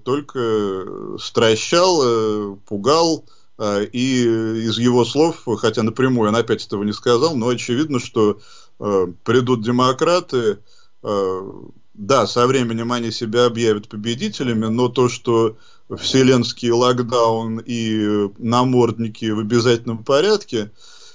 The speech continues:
э, боюсь, что это вам и потом и нам, э, обеспечено. Он до нас это тоже обязательно дойдёт, я не сомневаюсь, да, в случае победы Байдена.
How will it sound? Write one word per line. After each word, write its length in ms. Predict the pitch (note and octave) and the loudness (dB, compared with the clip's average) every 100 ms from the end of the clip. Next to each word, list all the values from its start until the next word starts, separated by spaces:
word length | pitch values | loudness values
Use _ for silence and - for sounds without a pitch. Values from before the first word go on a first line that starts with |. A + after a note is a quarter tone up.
| - | -6
э, 200 | A2+ G#2+ | -2 0
боюсь, 440 | G#2 A#2+ C3 F3+ | 2 2 4 2
что 200 | - - | -4 0
это 380 | C#3 D3 C#3 B2+ | 0 2 2 2
вам 320 | A#2 C#3+ D#3+ | 2 0 0
и 40 | B2 | -2
потом 440 | B2 A2+ B2+ A#2 | -4 -4 -4 -4
и 40 | A#2 | -4
нам, 360 | C3+ D3+ C3 | -4 -4 -4
э, 340 | A#2+ A2+ A2 A2 | -2 0 0 -2
обеспечено. 1040 | A2+ C3 - - G#2+ - F2+ E2+ E2+ E2+ F2 - G1+ | -2 -4 -6 -2 -2 -4 -12 -10 -8 -8 -10 -12 -10
Он 160 | - G#2+ | -2 0
до 120 | B2 | 4
нас 240 | B2+ D3 - | 4 2 -2
это 80 | |
тоже 340 | - C3 G#2 F#2+ | -4 -2 0 0
обязательно 560 | F2+ F#2+ F#2 F2 G2 | -2 -4 -4 -4 -8
дойдёт, 460 | F#2 G#2 G#2+ C3+ B2+ | -2 0 2 0 -4
я 100 | G2+ | -6
не 100 | G2+ | -4
сомневаюсь, 600 | - G#2 A2+ G2+ E2 D#2+ | -4 0 2 2 2 -4
да, 200 | E2 D#2+ - - - - | -6 -8 -10 -18 -20 -20
в 60 | - | -4
случае 320 | A#2 G#2 G#2 | -2 0 -2
победы 460 | G2+ A2 G2+ F#2+ G#2+ | 0 2 2 0 0
Байдена. 480 | G2+ F2 F2 F#2+ | -2 -2 -4 -12